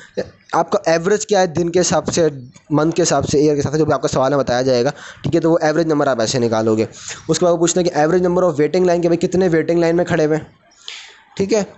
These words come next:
उसके बाद बोलते हैं कि वो average number customer spends time in the queue, कि एक customer, single customer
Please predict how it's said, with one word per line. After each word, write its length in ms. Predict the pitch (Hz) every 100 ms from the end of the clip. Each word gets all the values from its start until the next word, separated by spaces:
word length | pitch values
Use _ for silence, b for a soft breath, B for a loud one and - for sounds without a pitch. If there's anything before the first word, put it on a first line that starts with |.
| -
उसके 140 | -
बाद 100 | 196
बोलते 260 | 185 180 202
हैं 80 | 190
कि 80 |
वो 200 | 190 190 -
average 260 | 160 196 190
number 160 | 190
customer 300 | 190 185 185
spends 240 | - 180 175
time 160 | 175
in 80 | 175
the 60 | 175
queue, 160 | 180
कि 120 | 165 175
एक 300 | 190 233 233
customer, 340 | 190 - 139 120
single 400 | - 233 240 226
customer 460 | 190 - 180 180